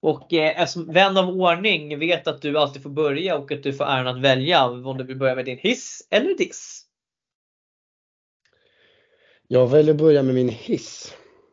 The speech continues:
Speaker 2: Och då väljer jag faktiskt att, det är li-, kanske lite tråkigt, men jag väljer faktiskt att, eh, hylla Djurgården i helhet. Eh, vi har Micke Öhman som har pratat om Djurgården och han sa ju att han fattar ingenting.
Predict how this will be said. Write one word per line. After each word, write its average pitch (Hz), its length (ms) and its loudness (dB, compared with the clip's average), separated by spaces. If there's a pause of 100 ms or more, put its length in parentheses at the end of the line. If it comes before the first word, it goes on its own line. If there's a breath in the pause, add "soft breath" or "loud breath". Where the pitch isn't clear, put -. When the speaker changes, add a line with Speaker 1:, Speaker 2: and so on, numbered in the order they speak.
(400 soft breath)
Speaker 2:
Och 117 220 -4
då 143 280 8
väljer 131 360 4
jag 127 120 0
faktiskt - 540 -6
att, 123 720 4
det 160 80 10
är 165 40 12
li-, 175 160 6
kanske 175 260 6
lite 160 200 6
tråkigt, 127 480 0
men 135 60 -2
jag 135 80 -2
väljer 151 200 0
faktiskt 117 500 -6
att, - 400 -4
eh, 113 420 2 (300 soft breath)
hylla 123 640 2
Djurgården 143 580 4 (260)
i 143 80 0
helhet. 135 540 0 (1120)
Eh, 123 520 -2
vi 131 100 4
har 151 540 4
Micke 165 260 0
Öhman 147 560 4 (100)
som - 160 -4
har 143 80 2
pratat 139 380 0
om 143 120 2
Djurgården 139 460 4
och 131 60 -2
han 135 160 0
sa 135 200 0
ju 131 60 2
att 120 100 -2
han 131 140 -2
fattar 135 260 -4
ingenting. 131 540 -2